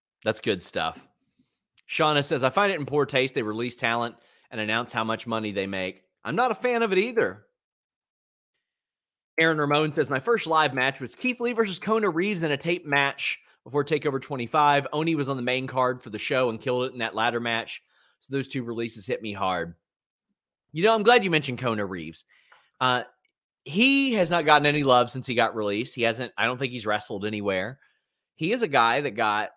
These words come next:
constant compliments from guest coaches that I would talk to. I'd find out guest <laughs> coaches were at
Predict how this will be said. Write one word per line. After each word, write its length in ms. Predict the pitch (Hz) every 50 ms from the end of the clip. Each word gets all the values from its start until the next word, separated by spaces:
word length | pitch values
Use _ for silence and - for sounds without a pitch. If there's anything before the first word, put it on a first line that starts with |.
| _ _ _ _ -
constant 640 | - - 143 135 143 156 170 170 - - 185 - - _ _ _ -
compliments 600 | - - 143 139 127 127 117 101 95 98 - -
from 200 | - 117 110 107
guest 300 | 98 113 113 - - -
coaches 420 | - 123 107 104 - - 92 87 -
that 100 | 107 98
I 80 | 92
would 140 | 92 92 87
talk 300 | 104 101 90 - - -
to. 120 | - 85 80
I'd 180 | 82 90 -
find 200 | - 127 123 123
out 220 | 123 120 - - 107
guest 280 | 120 117 - - -
<laughs> 20 | -
coaches 360 | 143 131 - - 131 110 113
were 120 | 120 113
at 60 | 107